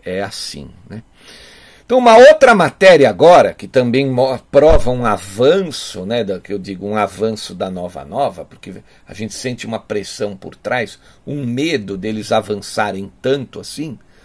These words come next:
além dessa da, da, da proibição do, do aborto, agora cada,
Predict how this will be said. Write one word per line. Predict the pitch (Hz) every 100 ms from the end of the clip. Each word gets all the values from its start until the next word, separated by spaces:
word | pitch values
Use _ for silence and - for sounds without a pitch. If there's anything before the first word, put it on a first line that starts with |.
| _
além | - 101 143 151
dessa | 98 127 131 - 98
da, | 87 82
da, | 76 78
da | 71 90
proibição | - 104 98 90 90 - 107 110 92
do, | 85 76
do | 73 87
aborto, | 82 95 147 - - _ _ _
agora | 92 104 95
cada, | 117 120 107 85